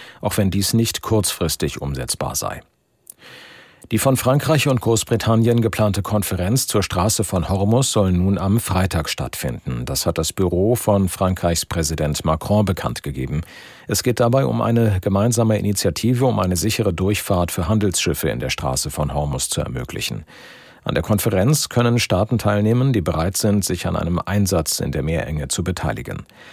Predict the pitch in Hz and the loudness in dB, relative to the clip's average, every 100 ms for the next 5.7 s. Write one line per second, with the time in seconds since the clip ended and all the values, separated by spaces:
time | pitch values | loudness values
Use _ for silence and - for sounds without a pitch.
0 | - - 87 107 131 156 139 - 113 113 | -6 -2 2 4 4 2 0 0 2 0
1 | - 107 113 117 120 - 104 107 104 98 | -2 0 2 2 2 0 -2 0 -2 0
2 | 95 98 98 113 - 95 95 92 - 120 | 0 2 2 0 0 0 0 -2 0 0
3 | - - 71 73 80 101 131 113 101 104 | 0 -2 -2 -2 0 2 2 2 2 0
4 | - 101 95 90 101 101 - 95 98 104 | 0 0 0 2 2 2 0 0 2 2
5 | 117 - 90 - - - - | 2 2 0 -2 -8 -12 -14